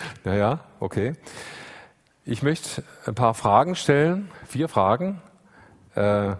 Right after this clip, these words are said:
versucht mal eine Antwort drauf zu finden. Die erste, Vers vierundvierzig. "Was ist das Besondere an dem Mann und an dem, was er tut?" Im ersten Gleichnis, ne?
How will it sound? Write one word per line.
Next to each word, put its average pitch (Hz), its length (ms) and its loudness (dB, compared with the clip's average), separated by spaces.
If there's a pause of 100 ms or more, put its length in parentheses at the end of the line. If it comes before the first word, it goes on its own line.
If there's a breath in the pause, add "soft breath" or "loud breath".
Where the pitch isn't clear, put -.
(120)
versucht - 380 -8
mal 123 120 4
eine 113 140 0
Antwort 120 260 0
drauf 123 180 2
zu - 120 -4
finden. 151 520 -4 (340 loud breath)
Die 113 60 0
erste, 143 520 0 (600 loud breath)
Vers 117 240 0
vierundvierzig. 127 800 0 (220 loud breath)
"Was 131 180 4
ist 147 160 -2
das 156 120 -2
Besondere 175 680 0
an 127 180 0
dem 117 180 0
Mann 123 340 0
und 117 240 -4
an 107 140 0
dem, 110 300 -2 (180 loud breath)
was 110 200 -2
er 104 100 0
tut?" 123 460 -6 (260 loud breath)
Im 113 160 -4
ersten 107 360 -2
Gleichnis, 85 540 -4
ne? 143 200 -6